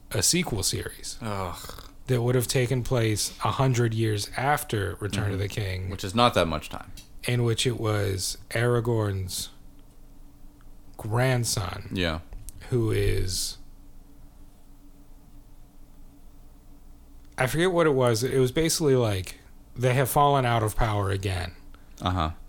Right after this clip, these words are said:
Speaker 1: Um, because in an oddly timely thing, time has progressed so much from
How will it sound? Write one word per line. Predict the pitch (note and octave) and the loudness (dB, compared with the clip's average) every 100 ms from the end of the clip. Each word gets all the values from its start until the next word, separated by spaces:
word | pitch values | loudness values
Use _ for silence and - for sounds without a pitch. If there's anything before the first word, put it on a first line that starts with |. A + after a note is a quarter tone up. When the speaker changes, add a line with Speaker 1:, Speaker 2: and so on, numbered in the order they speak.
| - | -2
Speaker 1:
Um, | G#2 F#2+ F#2 | 0 0 -2
because | F#2 G#2+ - - G#2+ F#2+ - - - - - - - - - - - | -4 -2 2 4 4 0 -4 -8 -14 -20 -20 -20 -20 -20 -20 -20 -8
in | C#3+ G#2+ A2 A2 | -2 0 0 -2
an | A#2+ G#2 G#2+ - | -4 -4 -4 -2
oddly | A#2 A#2 G#2+ G#2 | 0 2 2 0
timely | - A#2+ A2 G#2 | 0 0 0 -2
thing, | F#2 C#3+ C3 G#2+ G2+ F#2+ - - - - - - - - | -2 0 0 0 -2 -6 -10 -20 -20 -20 -20 -20 -16 -2
time | C#3+ C#3+ | 2 2
has | C#3+ A#2+ | 2 0
progressed | B2+ B2 A#2 - | 0 0 0 0
so | C3 | 0
much | A#2+ A2+ - - | 0 0 -4 -8
from | - - - C3 C3 B2 A#2 G#2 | -6 -2 2 4 4 4 0 -2